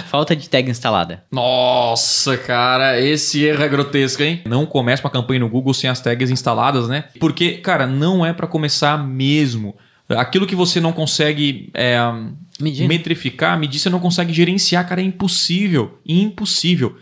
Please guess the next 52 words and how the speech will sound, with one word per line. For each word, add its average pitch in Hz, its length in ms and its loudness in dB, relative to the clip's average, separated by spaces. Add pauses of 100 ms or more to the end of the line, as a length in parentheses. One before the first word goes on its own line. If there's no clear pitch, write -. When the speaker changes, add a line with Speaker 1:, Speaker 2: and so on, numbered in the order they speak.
(140)
Speaker 2:
Então, 202 200 0
assim, 170 320 0 (360)
não 233 300 2
só, - 580 0 (200)
n-, 143 260 0
é, 123 420 2
instalar, 143 800 0
mas 165 180 0
também 180 240 2
instalar 170 380 0
de 185 80 -2
maneira 185 240 2
correta. 190 500 -2 (220)
Ele 151 140 4
tem 208 220 0
que 233 120 -2
bater 202 380 2
com 220 200 -2
seus 220 220 0
números 185 320 2
de 135 100 2
leads, 143 380 0
de 120 100 -4
vendas. 151 540 0 (180)
Então, 190 200 2
cara, 175 220 0
o 131 60 2
Google 160 220 2
tá 175 100 0
me 170 80 2
dizendo 175 220 2
que 175 80 -2
eu 170 60 4
vendi 165 280 0
oito 139 400 0 (240)
e 123 60 0
lá 147 100 2
tá 156 60 0
aparecendo 156 320 0
três, 151 480 0
alguma 127 300 2
coisa 113 240 -4
tá 123 60 2
errado. 165 400 0 (380)
Então, 135 200 -2
o 165 40 2
Google 190 240 2
vai 185 100 2
otimizar 175 600 0
por 170 100 0
aquelas 196 360 0
conversões. 156 680 0